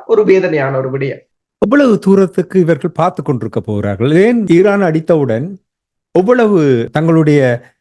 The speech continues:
Speaker 2: எதிர்ப்புகளை தெரிவித்தார்கள், கண்டனங்களை தெரிவித்தார்கள். ஆனால் இதற்கு ஏன் இவர்கள் கண்டனங்கள், கண்டனம் தெரிவிக்க முடியாமல் இருக்கின்றது? ஏன்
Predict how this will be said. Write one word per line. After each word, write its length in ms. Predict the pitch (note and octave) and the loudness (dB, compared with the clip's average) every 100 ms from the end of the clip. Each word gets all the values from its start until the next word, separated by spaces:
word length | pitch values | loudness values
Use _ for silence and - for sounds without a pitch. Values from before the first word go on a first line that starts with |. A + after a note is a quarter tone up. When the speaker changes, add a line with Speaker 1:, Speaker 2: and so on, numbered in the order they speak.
| _ E3 | _ -2
Speaker 2:
எதிர்ப்புகளை 520 | G3 A3 A3 G3 F3+ | 0 0 -2 0 0
தெரிவித்தார்கள், 640 | D#3+ D3+ C#3+ C3+ A#2+ A2 A2+ C3 _ _ _ - | 0 -2 -2 -2 -4 -4 -8 -12 _ _ _ -6
கண்டனங்களை 600 | D#3+ G3+ G#3+ G#3 F3 D#3 | -2 0 0 2 0 0
தெரிவித்தார்கள். 640 | D3 B2+ A#2 G#2+ F#2 C#3 - _ _ _ - | -2 -2 -4 -6 -6 -8 -10 _ _ _ -2
ஆனால் 260 | G#3 A3+ A#3 - _ - | 0 0 -4 -12 _ -2
இதற்கு 300 | G#3+ C4 C4+ | 0 0 0
ஏன் 160 | B3+ A3 | 0 0
இவர்கள் 260 | G3+ G3+ G3 | 0 -2 -2
கண்டனங்கள், 440 | E3 E3 E3+ E3 D#3+ | -2 -2 -2 -4 -4
கண்டனம் 420 | - D#3+ F3 E3+ | -4 -2 -2 -2
தெரிவிக்க 320 | D#3+ D3+ C#3+ | -2 -2 -2
முடியாமல் 400 | C#3 C3+ C3+ C3 | -2 -2 -2 -2
இருக்கின்றது? 400 | B2 A#2+ B2+ B2+ F3 | -4 -6 -4 -2 0
ஏன் 240 | F3 A#3 | 2 2